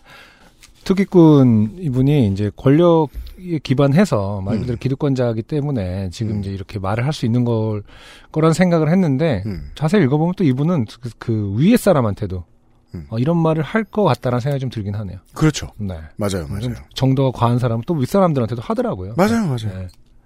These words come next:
Speaker 2: 네. 네.
Speaker 1: 왜냐면 굉장히 부동산이라는 것이
Speaker 2: 음.
Speaker 1: 굉장히 그, 뭐랄까, 어, 권위가 됐어요. 부동산에 대해서 잘한다는 것이 마치
Speaker 2: 음.
Speaker 1: 인생을 잘 알고
Speaker 2: 맞아요.
Speaker 1: 자본주의를
Speaker 2: 맞아요,
Speaker 1: 잘
Speaker 2: 맞아요.
Speaker 1: 알고
Speaker 2: 네.
Speaker 1: 어, 현명하고
Speaker 2: 음.
Speaker 1: 어, 미래지향적이고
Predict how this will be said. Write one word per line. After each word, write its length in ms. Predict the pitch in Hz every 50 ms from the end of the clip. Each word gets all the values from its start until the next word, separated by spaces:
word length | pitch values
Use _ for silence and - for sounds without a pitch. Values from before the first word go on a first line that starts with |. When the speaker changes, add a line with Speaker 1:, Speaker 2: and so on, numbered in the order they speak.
| _ _ _
Speaker 2:
네. 160 | 123 117 104 87 85 87 - - - - - - -
네. 80 | 101
Speaker 1:
왜냐면 200 | 85 - 147 208
굉장히 400 | 196 - 120 135 170 233 247 247
부동산이라는 1200 | - - 135 151 160 156 175 165 160 156 151 147 147 143 139 135 131 127 123 117 113 117 110 107 101
것이 340 | 95 92 - - 196 160 120 - 117
Speaker 2:
음. 140 | 113 101 90 85 87 - - - - _ _ _ _ _
Speaker 1:
굉장히 580 | - 156 170 190 240 247 240 226 220 208 202 - _ _
그, 640 | - - - 175 170 165 165 165 160 156 156 156 143 - _ -
뭐랄까, 500 | 147 143 143 139 - 120 110 104 104 104 _ _ _ _ _ _ _ _ _ _
어, 180 | - 135 135 123 -
권위가 420 | - - 123 143 185 220 220 214
됐어요. 380 | 151 120 107 - - 120 107 113
부동산에 380 | - - 139 139 123 139 131
대해서 360 | 123 - - - 131 120 113 113
잘한다는 600 | - - - 113 135 143 147 131 127 117 113 107
것이 240 | 101 101 95 - 143
마치 320 | 117 113 110 - - 139
Speaker 2:
음. 60 | 131
Speaker 1:
인생을 320 | 147 160 196 196 185 175 156
잘 160 | 117 113 101
알고 320 | 98 92 87 104 110 101 - -
Speaker 2:
맞아요. 160 | 123 123 120
Speaker 1:
자본주의를 560 | 113 107 117 131 139 185 202 190 151 165 170
Speaker 2:
맞아요, 60 | 151 139
Speaker 1:
잘 160 | 127 123 113
Speaker 2:
맞아요. 140 | 113 110 107
Speaker 1:
알고 280 | 104 127 156 139 101 104
Speaker 2:
네. 260 | 120 117 107 95 90 87 85 - - _ _ _
Speaker 1:
어, 380 | 117 113 113 113 110 110 110 107
현명하고 680 | - - 220 233 220 208 180 147 127 120 135 170 202 226 - -
Speaker 2:
음. 260 | 104 98 90 87 -
Speaker 1:
어, 240 | - 123 123 120 117 110
미래지향적이고 880 | 127 143 170 160 - 143 127 117 113 101 104 92 87 92 82 92 90